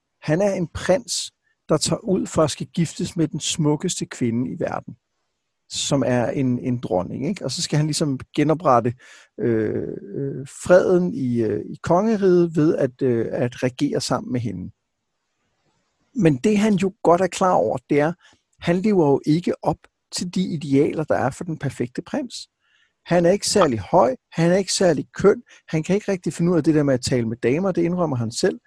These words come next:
Altså, han har ikke rigtig noget, og det, og det siger han jo selv, eller tænker han selv, som gør ham i stand til at udfylde den rolle i historien.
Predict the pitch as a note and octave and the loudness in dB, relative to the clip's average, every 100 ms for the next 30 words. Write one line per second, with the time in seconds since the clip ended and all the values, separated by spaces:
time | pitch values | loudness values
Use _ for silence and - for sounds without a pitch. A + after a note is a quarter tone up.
0 | _ - _ D#3 F3 - - _ F#3+ F3+ | _ -20 _ -6 -6 -8 -14 _ -2 0
1 | D#3 G#3+ G#3+ F#3+ G#3 G3+ E3+ - F#3 D#3+ | 0 -4 -4 -6 -2 -2 -2 -2 -2 2
2 | C#3+ C#3 G#3+ F#3 _ _ _ _ _ - | 2 4 2 -2 _ _ _ _ _ -10
3 | - - F#3 E3+ - A3+ A3 D3+ - - | -8 -4 -2 0 2 2 2 0 -2 0
4 | C4 C#4 _ - D3 B2 - G#3 F3 C#3 | -2 -4 _ -2 0 0 -2 -2 -2 -2
5 | - A#3 - _ _ - - F3 C#3+ - | -2 -4 -6 _ _ -10 -2 -2 -2 4
6 | E3 E3 F3+ - - - G3+ E3+ - F3+ | 6 6 0 -2 -4 -2 -2 -2 -2 2
7 | - - E3+ F3 - F3 D3+ - D#3+ - | 2 2 0 0 -4 -2 -2 0 0 0
8 | - A#2+ C3+ - B2+ - - - - C#3 | 0 2 2 0 -6 -8 -6 -6 -6 -12